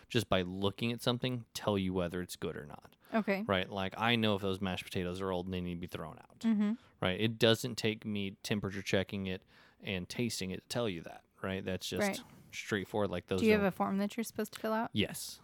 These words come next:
Speaker 2: Ah.
Speaker 1: That has, so there's one for every station.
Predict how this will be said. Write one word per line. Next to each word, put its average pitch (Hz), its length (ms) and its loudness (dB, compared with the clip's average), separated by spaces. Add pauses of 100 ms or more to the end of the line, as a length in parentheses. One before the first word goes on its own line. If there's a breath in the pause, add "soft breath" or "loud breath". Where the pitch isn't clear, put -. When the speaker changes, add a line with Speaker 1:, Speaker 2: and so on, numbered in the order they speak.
(100)
Speaker 2:
Ah. 185 480 2
Speaker 1:
That 110 220 2
has, 95 540 2 (1600 soft breath)
so 139 260 10
there's 113 180 10
one 147 180 8
for 151 100 8
every 143 140 6
station. 98 540 2